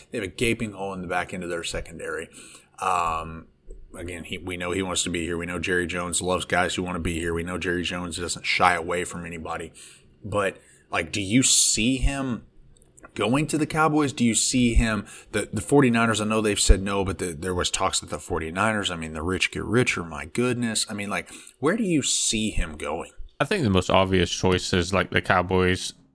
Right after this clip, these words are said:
Speaker 2: but Jerry Jones has said, like, they were fine with their team, but I think that's kinda just P R. Um, I don't think the forty-niners would pick him up just because,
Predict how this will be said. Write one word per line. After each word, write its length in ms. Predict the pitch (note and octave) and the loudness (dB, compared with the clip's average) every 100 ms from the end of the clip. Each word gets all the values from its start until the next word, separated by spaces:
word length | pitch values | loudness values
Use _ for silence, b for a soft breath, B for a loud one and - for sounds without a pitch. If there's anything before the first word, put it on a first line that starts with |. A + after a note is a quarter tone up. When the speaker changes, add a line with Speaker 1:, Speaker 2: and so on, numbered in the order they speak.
| _ _ - | _ _ 2
Speaker 2:
but 260 | C3 - | 2 2
Jerry 240 | - D#3 D3 | 4 4 4
Jones 240 | C3 A#2 | 2 2
has 220 | A2+ G#2 | 2 2
said, 240 | - G2+ G2 | 2 2 4
like, 320 | F#2+ F#2 - | 2 0 0
they 100 | G#2 | 0
were 120 | F#2+ | 2
fine 280 | - F#2 F#2 | 2 2 4
with 160 | F#2 | 2
their 120 | - G2 | 2 0
team, 340 | - A2 G#2+ | 2 4 6
but 120 | G2 | 6
I 80 | G2 | 4
think 220 | - A2 | 2 0
that's 220 | F2+ G2+ | 0 0
kinda 320 | - G2 F#2 F2+ | 0 2 4 4
just 500 | F2+ - - - - | 2 0 -6 -14 -6
P 180 | A2+ | 2
R. 280 | G2 G2 A2 - b b b b _ _ - | 4 4 2 -4 b b b b _ _ 0
Um, 340 | G2 F#2+ F2+ | 2 4 2
I 100 | - | 4
don't 180 | D3+ A3 | 4 4
think 140 | F#3 D3+ | 2 2
the 60 | |
forty-niners 600 | - A#2+ A2+ F#2+ G#2 G#2+ | 2 2 4 4 4 2
would 100 | A#2+ | 0
pick 160 | A#2+ C3+ | -2 0
him 100 | C3 | 2
up 140 | C3+ | 2
just 180 | A2+ G#2+ | 0 0
because, 540 | B2 A2+ G#2+ G2+ - | 0 4 4 4 0